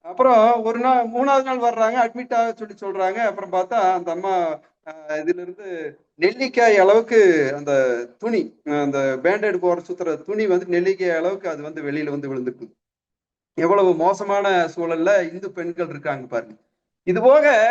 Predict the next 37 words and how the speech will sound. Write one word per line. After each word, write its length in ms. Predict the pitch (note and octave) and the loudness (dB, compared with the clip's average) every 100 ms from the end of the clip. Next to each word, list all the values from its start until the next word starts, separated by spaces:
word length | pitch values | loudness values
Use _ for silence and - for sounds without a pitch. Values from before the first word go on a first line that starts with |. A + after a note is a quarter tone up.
| B3 A3 _ _ | 0 -6 _ _
அஹ், 160 | F3+ F3+ | -4 -2
நிறைய 680 | F3+ G#3+ D#4 D#4 D#4+ C#4 B3+ | 0 0 -2 0 2 2 -2
இடங்கள்ல 400 | C4 C4 B3+ A#3+ | -6 -10 -10 -8
சம்பவம் 440 | G#3+ G#3 A3+ A3+ | -8 -6 -4 -4
சொல்லலாம். 440 | G#3+ F#3+ F#3+ D3+ _ | -2 -2 -2 -4 _
ஒவ்வொரு 460 | D#3 G3+ B3 B3 A3 | -6 -2 2 2 2
ஹாஸ்டல்லையுமே 1080 | G3+ A#3+ B3+ - A#3+ G#3+ F#3+ E3+ F#3 A3+ - | 2 0 -2 -6 -4 -4 -4 -4 -6 -8 -6
அங்க, 240 | F3 F3 E3 D#3+ D3+ D3 C#3+ _ _ - | -4 -2 0 0 -2 -6 -10 _ _ -16
அஹ், 580 | D#3 D3+ D3+ D3 C#3+ D3+ _ _ _ | -2 2 2 2 -2 -8 _ _ _
பிரச்சனைகள் 560 | - A3 - C#4 C4+ C4 | -6 -4 0 2 2 0
யாருகிட்ட 540 | A3+ A3 C4 C4 B3+ | 2 2 2 0 -10
இருந்து 280 | A#3+ A#3+ A3+ | -12 -6 -4
வருதுன்னா, 540 | G#3+ A3+ A#3+ G#3 A3 A3 _ _ - | -4 0 0 2 -2 -8 _ _ -4
ஆஹ், 320 | F3 F3 E3 D#3+ G3+ | 0 0 -2 -8 -10
இந்துக்கள்கிட்ட 720 | A#3+ C#4+ - C4+ B3+ A#3+ A#3+ | -4 -2 0 -2 -2 -6 -6
இருந்தா 340 | A#3 A#3 C4 C4 | -6 -6 -4 -4
பிரச்சனை 400 | A3+ A3+ C4 A#3+ | -6 -8 -8 -2
வெளி 260 | A3 G#3+ | -2 -2
வருது. 240 | G3+ E3+ C3+ | -4 -6 -10
இப்ப 160 | C#3+ D#3+ | -12 -2
நாம 320 | F3 A3+ A#3 | 2 2 4
போய் 220 | A#3 B3+ | 4 4
என்ன 240 | A#3+ A#3+ A#3+ | 2 -2 -2
போய் 280 | A#3 A3+ A3 | 0 -2 -2
பிரச்சனை 460 | A3 A3 A#3+ A3+ | -4 -6 -6 -4
இங்க 160 | A3 A3 | -4 -6
இருக்குதா 240 | G#3+ A#3 | -4 -2
அப்படின்னு 240 | G#3+ A3 F#3 | -2 -4 -4
பார்க்க 320 | G3+ G3+ G#3 | -2 -2 -4
போறோம். 280 | F3+ D#3 A#2+ | -4 -6 -6
அங்கிருந்து 500 | C3+ F#3 A3 C#4 - | -6 -2 -2 -4 -4
பிரச்சனை 380 | G#3+ G#3+ C#4 | -6 -4 -4
வெளி 220 | B3+ A#3+ A#3+ | 0 -2 0
வருது, 220 | A#3+ C#4 | -2 0
அதன் 260 | B3+ A#3 | -2 -4
பிரகாரம் 380 | A#3 A3+ B3 B3 | -10 -4 -4 -4
நம்ம 220 | A3 G#3+ | -6 -8